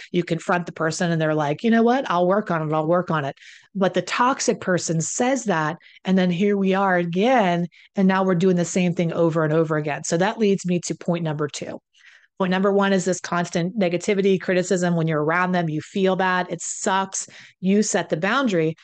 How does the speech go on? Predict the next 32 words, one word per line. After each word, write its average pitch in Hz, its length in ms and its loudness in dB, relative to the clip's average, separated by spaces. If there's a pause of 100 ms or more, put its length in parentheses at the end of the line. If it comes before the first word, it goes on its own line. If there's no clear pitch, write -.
(240)
Toxic 170 400 -4
sign 170 280 0
number 165 220 0
two 269 240 -2
is 156 300 0 (260)
they 156 120 -2
don't 160 120 2
respect 156 400 -2
the 147 60 -4
boundary. 190 580 0 (260)
You 180 60 -4
know, 170 40 2
there's 170 160 2
an 170 100 0
old 175 260 0
joke 185 240 2
that 175 100 -2
says, 156 400 0 (300)
"Why 302 180 0
did 247 80 2
the 180 80 2
narcissist 175 580 -2
cross 190 300 -2
the 165 140 -4
road? 165 360 -2 (280)
Because 196 280 2
they 185 120 0
thought 254 200 0
it 262 60 2
was 214 160 2
a 185 60 2
boundary." 165 560 0